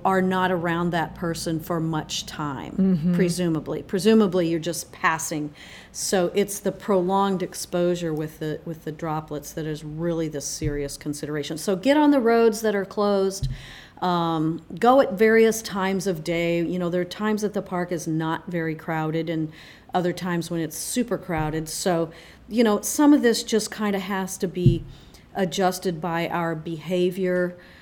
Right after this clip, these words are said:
Speaker 1: uh, versus actual, you know, regulation. I had a woman call in on one of my Facebook Lives, and she said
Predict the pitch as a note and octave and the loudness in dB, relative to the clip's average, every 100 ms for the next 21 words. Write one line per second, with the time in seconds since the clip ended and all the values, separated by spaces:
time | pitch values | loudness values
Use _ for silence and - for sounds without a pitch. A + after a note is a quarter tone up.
0 | - - F3+ E3 D#3+ - - - E3+ E3+ | -20 -6 -2 0 -2 -6 -10 -12 -8 -4
1 | F3 E3+ E3+ D#3 - - E3 E3 - D#3+ | -4 -4 -6 -6 -6 -6 -6 -6 -6 -6
2 | D3+ C#3 - E3+ C#3+ C#3 F3 D#3+ D#3 D3+ | -6 -8 -10 -8 -8 -6 -6 -4 -2 -2
3 | D3+ - B2+ E3 F3+ A#3 G3+ F3 F#3+ F#3+ | -4 -4 -4 -4 -2 0 0 0 0 0
4 | F3+ - F#3 F3+ F3 E3 E3 E3+ E3 D#3 | -2 -2 0 2 2 0 0 0 -2 -2
5 | F3 E3 - D#3+ D#3+ D#3 E3+ D#3+ E3 D#3+ | -2 -2 -8 -8 -4 -2 -2 -2 -4 -4
6 | F3 E3+ - E3 D#3 | -4 -4 -2 -2 -4